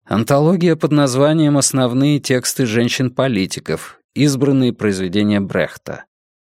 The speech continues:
На второй снизу полке комиссар неожиданно обнаружил книги, которые явно недавно вытаскивали.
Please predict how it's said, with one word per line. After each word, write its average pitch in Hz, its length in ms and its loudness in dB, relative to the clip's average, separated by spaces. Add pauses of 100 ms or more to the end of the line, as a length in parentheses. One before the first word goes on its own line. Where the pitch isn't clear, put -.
(960)
На 98 120 -2
второй 151 320 2
снизу 165 340 0
полке 165 420 -2
комиссар 143 680 0
неожиданно 139 520 0
обнаружил 131 480 0
книги, 127 400 0
которые 120 520 0
явно 117 340 2
недавно 107 500 0
вытаскивали. 65 800 -6